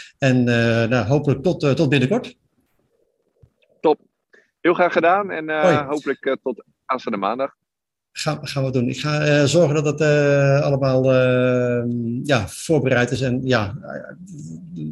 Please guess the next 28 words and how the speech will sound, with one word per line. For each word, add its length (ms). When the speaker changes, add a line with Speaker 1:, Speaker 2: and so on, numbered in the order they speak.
Speaker 1:
hou 240
me 60
op 80
de 60
hoogte 300
als 200
je, 80
als 180
je, 140
als 160
je 60
in 180
ieder 160
geval 200
met 180
je, 60
met 120
je 60
aanbod, 400
eh, 280
als 200
je 120
daar 180
vragen 380
over 140
hebt 200
of, 180
eh, 320